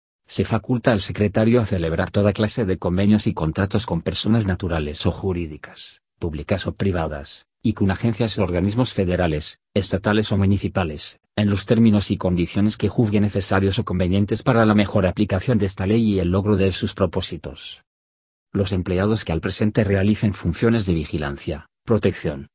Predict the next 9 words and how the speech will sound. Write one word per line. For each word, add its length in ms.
conservación 720
y 40
supervisión 560
de 100
recursos 460
naturales 500
mantendrán 520
sus 240
puestos, 580